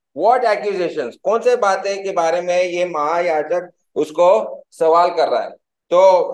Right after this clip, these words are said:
हम लोगों को पीछे जाना पड़ेगा। छह अध्याय में जो आरोप उसके ऊपर लगा था,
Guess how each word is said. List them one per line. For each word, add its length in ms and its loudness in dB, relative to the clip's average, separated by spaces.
हम 120 -4
लोगों 260 0
को 120 -8
पीछे 360 0
जाना 240 0
पड़ेगा। 420 -2
छह 280 -2
अध्याय 340 0
में 320 -4
जो 100 -4
आरोप 400 0
उसके 260 -6
ऊपर 280 -4
लगा 260 -2
था, 400 -4